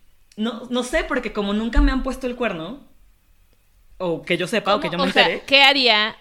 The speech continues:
Speaker 2: O sea, pero ¿qué, qué, qué, qué
Speaker 1: Ajá, es que
Speaker 2: acciones
Speaker 1: justo, o sea,
Speaker 2: harían que
Speaker 1: como
Speaker 2: tú
Speaker 1: que
Speaker 2: te
Speaker 1: en-,
Speaker 2: sintieras
Speaker 1: que me
Speaker 2: engañado?
Speaker 1: pusieron, no sé, es que es justo lo que, lo que he estado como piense y piense toda la semana que estábamos como preparando el tema. O sea, voy a poner un escenario totalmente hipotético, ¿no? O sea,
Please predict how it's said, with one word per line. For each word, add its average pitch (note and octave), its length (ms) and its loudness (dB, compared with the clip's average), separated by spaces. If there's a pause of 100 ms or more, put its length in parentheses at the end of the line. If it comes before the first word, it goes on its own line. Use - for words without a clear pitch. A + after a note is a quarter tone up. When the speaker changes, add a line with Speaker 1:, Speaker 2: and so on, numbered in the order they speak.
(140)
Speaker 2:
O A#3 120 -4
sea, G#3+ 240 0
pero A3 280 0
¿qué, A#3 300 -2
qué, A#3 240 -4
qué, A#3+ 200 -2
qué B3 60 -4
Speaker 1:
Ajá, B3 160 0
es C4 60 0
que - 40 -8
Speaker 2:
acciones A3+ 540 -2
Speaker 1:
justo, C#4+ 180 -10
o A3 120 2
sea, - 20 6
Speaker 2:
harían A3 420 0
que G3+ 100 -4
Speaker 1:
como G#3 120 -6
Speaker 2:
tú C4 80 -8
Speaker 1:
que G3+ 140 0
Speaker 2:
te F3+ 60 0
Speaker 1:
en-, G3 100 -4
Speaker 2:
sintieras G3+ 840 -8 (380)
Speaker 1:
que - 60 -20
me G3 40 -8
Speaker 2:
engañado? F3 400 -4
Speaker 1:
pusieron, F#3+ 460 -4
no G#3+ 120 2
sé, G#3+ 400 0
es G3+ 100 -2
que A#3+ 80 -4
es - 80 -10
justo A#3 240 -2
lo G3 160 -2
que, F3 320 -8
lo F#3 180 -6
que F#3+ 100 -8
he - 20 -2
estado G3+ 320 -4
como F3 260 -10
piense G3 420 -2
y F#3 60 -6
piense F#3 320 -6
toda F#3 180 0
la E3+ 100 -4
semana E3+ 380 -8
que E3 140 -6
estábamos F3 380 -6
como E3 260 -12
preparando E3 500 -6
el E3 140 -8
tema. E3+ 360 -8 (580)
O G#3 80 -8
sea, G#3+ 140 0
voy A#3 140 4
a B3+ 100 0
poner G#3 280 -2
un G#3 240 -4
escenario G3 1300 0
totalmente G3 1080 -4
hipotético, F#3+ 720 -8
¿no? F#3 240 -10
O E3+ 60 -10
sea, D#3+ 420 -8